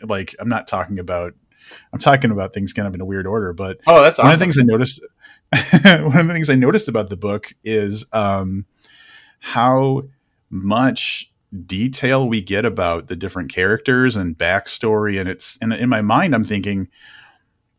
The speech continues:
Speaker 1: "We're eighty percent into this book and I'm still getting origin information for characters." And I was
Speaker 2: Yeah.
Speaker 1: like, "This is pretty, this is pretty unique.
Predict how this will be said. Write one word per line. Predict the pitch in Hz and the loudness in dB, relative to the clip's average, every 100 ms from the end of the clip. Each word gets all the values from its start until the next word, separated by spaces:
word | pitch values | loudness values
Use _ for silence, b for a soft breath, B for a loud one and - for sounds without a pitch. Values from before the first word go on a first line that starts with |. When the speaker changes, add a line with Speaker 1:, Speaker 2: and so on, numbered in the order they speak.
| _ | _
Speaker 1:
"We're | 117 151 175 - | -4 -2 -2 -4
eighty | 101 120 131 | -2 2 2
percent | 127 113 120 113 | 0 -4 -2 0
into | 104 95 | -2 -4
this | 92 | -8
book | - 107 107 - | -4 -4 -4 -6
and | 104 98 | -6 -4
I'm | 92 | -4
still | - - 113 107 | -6 -2 -2 0
getting | 107 110 104 90 82 - _ B B B | -2 -2 -2 -2 -6 -10 _ B B B
origin | 131 190 101 95 92 87 | 0 2 2 0 -4 -4
information | 104 107 107 104 110 131 113 | -4 -4 -2 0 0 0 0
for | 101 | -4
characters." | - 131 170 98 92 85 82 - | -4 0 2 0 -4 -6 -8 -10
And | 110 107 | -6 -4
I | |
was | 107 113 | -2 -2
Speaker 2:
Yeah. | |
Speaker 1:
like, | 98 - | -2 -6
"This | 156 | -6
is | 147 | -8
pretty, | - 117 110 107 | -8 -6 -4 -4
this | 143 180 | -4 -4
is | 139 | -6
pretty | - 139 | -4 -2
unique. | 110 104 123 127 - | -2 0 0 0 -2